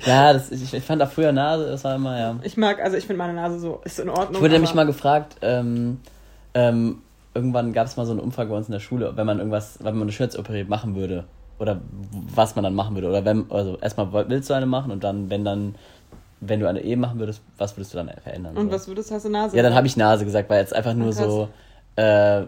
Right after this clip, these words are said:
Speaker 1: weil es mich einfach in dem Moment gestört hat, aber es stört mich nicht wirklich. Aber wahrscheinlich, früher hätte ich gesagt, wahrscheinlich Ohren anlegen, aber mittlerweile finde ich's eigentlich nicht mehr so schlimm.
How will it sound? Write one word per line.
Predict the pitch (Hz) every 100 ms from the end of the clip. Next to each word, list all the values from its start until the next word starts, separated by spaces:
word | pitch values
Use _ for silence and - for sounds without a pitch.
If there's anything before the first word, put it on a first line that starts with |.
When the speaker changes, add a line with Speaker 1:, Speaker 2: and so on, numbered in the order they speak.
| -
Speaker 1:
weil | 113
es | 107
mich | 120 107
einfach | 110 107 - _ -
in | 123
dem | 117
Moment | 120 110
gestört | - 117
hat, | 101
aber | 107
es | -
stört | - 110
mich | 107
nicht | 110 - 98
wirklich. | 110 107 92 87 -
Aber | 98
wahrscheinlich, | 101 - 113 117 - _ _ _ -
früher | 131
hätte | 127
ich | -
gesagt, | 117 -
wahrscheinlich | 110 101 -
Ohren | 127
anlegen, | 139 139 120
aber | 104
mittlerweile | 101 107 98
finde | 107 107
ich's | -
eigentlich | 104 113
nicht |
mehr | 113
so | 92
schlimm. | 90 104 117 160